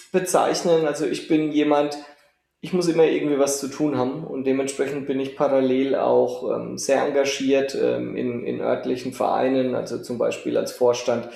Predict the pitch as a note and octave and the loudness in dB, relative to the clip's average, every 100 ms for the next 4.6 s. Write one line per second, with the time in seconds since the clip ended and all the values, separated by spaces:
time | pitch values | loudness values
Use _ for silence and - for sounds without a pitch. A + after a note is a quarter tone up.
0 | - - - - D3+ C#3+ - D#3 D#3 D#3+ | -18 -20 -20 -4 2 4 4 0 0 -2
1 | F3+ F3 E3 D#3 - C3+ B2 C3+ C#3 C#3 | -2 4 4 4 4 2 4 2 2 0
2 | C3 B2 B2 B2 B2 - - _ - D#3+ | -2 0 0 0 -6 -8 -20 _ -2 0
3 | B2+ C3+ C3+ C#3+ C#3 - - - _ B2 | 2 2 2 2 2 -4 -12 -20 _ 0
4 | A#2+ C3 - C3+ - | 2 4 2 0 -4